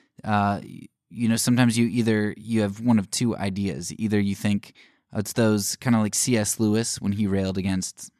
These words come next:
uh, liberal pacifism. You kind of think these idealistic liberal people,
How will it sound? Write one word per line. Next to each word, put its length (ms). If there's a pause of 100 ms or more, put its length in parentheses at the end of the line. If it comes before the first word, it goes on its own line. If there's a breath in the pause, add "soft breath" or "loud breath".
(340)
uh, 160
liberal 420
pacifism. 760 (380 loud breath)
You 100
kind 180
of 80
think 260
these 380 (160)
idealistic 1120 (100)
liberal 480
people, 480